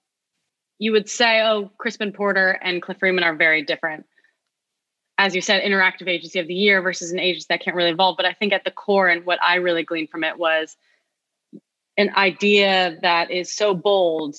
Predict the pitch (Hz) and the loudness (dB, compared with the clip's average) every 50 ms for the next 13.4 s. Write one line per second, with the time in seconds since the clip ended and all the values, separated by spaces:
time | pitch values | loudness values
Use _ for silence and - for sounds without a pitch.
0 | - - 175 - 190 185 180 - - - - 196 185 185 180 - - 196 180 170 | -10 -10 -6 -2 0 0 0 0 -4 -4 -2 0 0 -2 -4 -6 -6 -4 -2 -2
1 | 175 175 175 170 170 165 160 147 151 165 175 165 - - 175 160 - - - 170 | 0 0 0 0 0 -2 -4 -6 -4 -2 -2 -2 -2 -4 -8 -10 -10 -10 -12 -10
2 | - - 170 156 151 - 135 - - 175 160 - - 160 143 135 - - 190 156 | -8 -6 -4 -4 -4 -4 -6 -4 -2 -2 -2 0 0 0 0 0 0 -2 -6 -4
3 | 147 170 165 160 156 156 160 - 165 175 165 160 160 156 156 147 147 - - 160 | -2 -2 -2 0 0 -2 -2 -2 -2 -2 -2 0 0 0 -2 -2 -4 -6 -8 -10
4 | 147 139 - 123 117 123 - - - - 151 151 131 - 117 143 147 143 160 - | -8 -4 -2 0 0 0 -2 -6 -10 -6 -2 -2 -2 -2 -2 -2 -2 -2 0 0
5 | 131 160 160 - - 165 - - 160 156 151 147 - - 156 156 151 143 - - | 0 0 -2 -2 -6 -8 -8 -6 -4 -4 -4 -4 -4 -6 -4 -4 -4 -6 -8 -14
6 | - _ _ _ _ - - - 214 185 196 196 208 233 208 - - 247 202 202 | -20 _ _ _ _ -6 -2 0 2 2 4 4 4 2 2 0 -2 -2 0 0
7 | 190 180 170 180 175 - 185 175 170 165 165 165 156 151 147 - _ - - _ | 0 0 0 -2 -2 -2 0 0 0 0 0 0 -2 -2 -6 -10 _ -20 -20 _
8 | _ _ _ - 185 175 170 175 175 175 170 175 170 - 180 180 165 170 156 156 | _ _ _ -4 -2 0 0 0 2 2 2 2 0 0 -4 -2 0 0 0 0
9 | 151 156 156 151 160 160 165 165 160 156 156 156 147 - - 151 147 143 135 - | 0 -2 -4 -4 -4 -4 -2 0 0 0 0 0 -2 -4 -4 -2 -2 -2 -2 -2
10 | 165 151 143 135 - - 165 160 - - - _ _ _ _ _ - 208 220 226 | -2 0 0 0 0 -2 -4 -8 -12 -16 -20 _ _ _ _ _ -2 0 2 2
11 | 226 220 214 220 208 - 208 214 208 190 190 185 185 196 185 170 165 160 156 151 | 4 4 2 2 0 0 0 0 2 2 2 2 2 0 -2 -4 -4 -6 -6 -6
12 | - - 185 190 - _ _ _ _ _ - - 202 202 196 196 - 226 214 202 | -6 -8 -8 -10 -12 _ _ _ _ _ -2 0 0 2 2 0 0 0 0 0
13 | 202 214 202 202 202 196 190 | 0 0 0 0 0 -2 -2